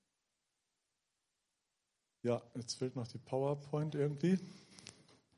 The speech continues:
Dann kann's losgehen. Genau,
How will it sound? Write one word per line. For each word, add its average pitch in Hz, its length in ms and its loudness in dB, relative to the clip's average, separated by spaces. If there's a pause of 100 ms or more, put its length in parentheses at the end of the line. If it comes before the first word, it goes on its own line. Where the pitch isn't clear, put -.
(840)
Dann 127 180 -10
kann's 120 300 -10
losgehen. 123 500 -2 (3250)
Genau, 123 480 10